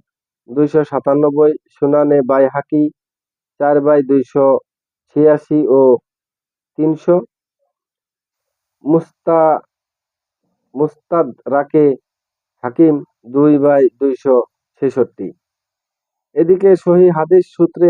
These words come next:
এটা প্রমাণিত ও স্বীকৃত হয়ে, স্বীকৃতি হয়েছে যে পবিত্র কদর রাতে রমাজান মাসের শেষ দশ দিনের মধ্যে বিজোর রাত্রিগুলোকেই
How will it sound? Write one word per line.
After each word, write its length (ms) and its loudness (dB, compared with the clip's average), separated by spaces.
এটা 200 0
প্রমাণিত 580 0
ও 280 4
স্বীকৃত 560 -4
হয়ে, 320 0
স্বীকৃতি 720 -2
হয়েছে 400 0
যে 220 0
পবিত্র 480 0
কদর 360 0
রাতে 400 -2
রমাজান 480 -2
মাসের 460 -2
শেষ 480 -2
দশ 240 0
দিনের 380 0
মধ্যে 500 0
বিজোর 500 0
রাত্রিগুলোকেই 1000 0